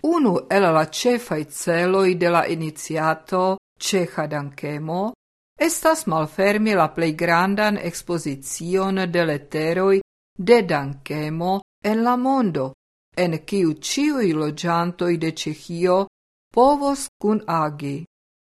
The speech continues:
Sufiĉos skribi leteron, en kiu oni priskribas almenaŭ tri aferojn, pro kiuj oni nun estas dankema. Poste oni forsendos la leteron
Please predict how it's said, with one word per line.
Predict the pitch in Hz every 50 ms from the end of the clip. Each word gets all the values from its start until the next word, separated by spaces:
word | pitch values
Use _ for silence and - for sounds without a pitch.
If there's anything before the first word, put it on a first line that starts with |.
| _ _
Sufiĉos | - - 190 180 180 - 214 202 - - - 190 185 - - - _
skribi | - - - - - 190 185 180 170 185 196 190
leteron, | 185 165 156 - - 151 151 147 156 165 165 170 175 185 196 214 226 233 226 _ _ _ _ _ _ _ _ -
en | 190 196 185 175 175 175
kiu | - - 269 285 294 294 - - 247
oni | 254 262 262
priskribas | 254 - 185 180 175 - - - 202 214 214 202 208 214 214 214 214 - -
almenaŭ | - 165 160 151 151 160 175 185 202 220 220 220 220 214 214 220 220 208 -
tri | - 254 285 294 -
aferojn, | - - 170 - - 151 147 147 151 160 160 165 170 180 190 214 226 240 262 269 262 _ _ _ _ _ _ _ _
pro | - 190 180 170
kiuj | 170 - - 240 247 254 247 254 254 254 - -
oni | 190 208 202 180 156 151 147
nun | 151 160 165 175 180 190 202 220 233 254 285 302 - _ _ -
estas | 185 185 - - - 202 208 208 202
dankema. | - 220 214 220 220 220 - 247 240 226 220 190 156 147 147 156 165 _ _ _ _ _ _ _ _ _ _ _ _ -
Poste | 175 175 175 170 - - - - - 247 -
oni | - 233 233 233 226
forsendos | 220 - 160 156 156 - - 202 208 233 240 233 196 165 160 160 - -
la | 175 175
leteron | 175 160 151 151 - - 175 180 185 190 190 196 196 202 202 196